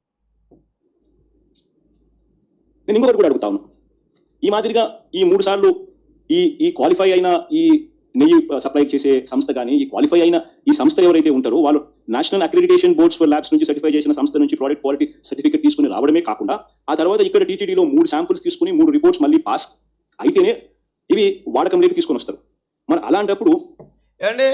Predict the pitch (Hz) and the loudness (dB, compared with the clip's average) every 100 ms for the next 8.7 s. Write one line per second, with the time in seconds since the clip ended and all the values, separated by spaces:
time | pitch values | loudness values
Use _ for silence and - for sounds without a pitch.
0 | 285 _ _ 190 190 220 208 180 165 175 | -4 _ _ -20 -14 -10 -10 -12 -14 -16
1 | 143 220 220 226 220 175 165 202 196 156 | -12 -10 -10 -12 -14 -14 -14 -14 -12 -14
2 | 170 214 - - 151 170 151 151 165 160 | -16 -20 -20 -20 -20 -16 -16 -16 -18 -18
3 | 147 147 - _ _ _ _ _ 190 214 | -18 -20 -20 _ _ _ _ _ -8 -6
4 | 220 208 190 240 262 247 233 196 208 202 | -4 -6 -10 -10 -8 -6 -6 -6 -8 -12
5 | 185 165 208 - _ _ _ _ - 226 | -12 -14 -16 -20 _ _ _ _ -14 -12
6 | 220 247 277 277 262 254 240 226 214 190 | -8 -6 -2 -2 -2 -4 -8 -10 -12 -12
7 | 170 147 _ _ _ _ _ _ _ 139 | -14 -16 _ _ _ _ _ _ _ _
8 | 180 202 285 285 277 269 269 | -8 -6 -6 -6 -6 -6 -6